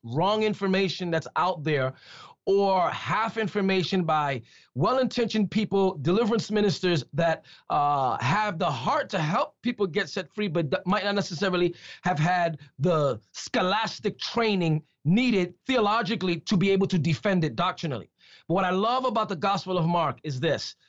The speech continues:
The first instance where Jesus cast out a demon, number one, it was in church, A K A the synagogue. And second,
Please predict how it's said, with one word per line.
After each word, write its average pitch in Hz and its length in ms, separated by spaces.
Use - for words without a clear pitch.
The 151 100
first 254 380
instance 226 360
where 185 120
Jesus 180 400
cast 202 320
out 190 100
a 180 40
demon, 165 420
number 170 200
one, 208 220
it 175 60
was 175 180
in 208 220
church, 185 480
A 139 100
K - 220
A 190 120
the 185 80
synagogue. 170 680
And 147 100
second, 202 520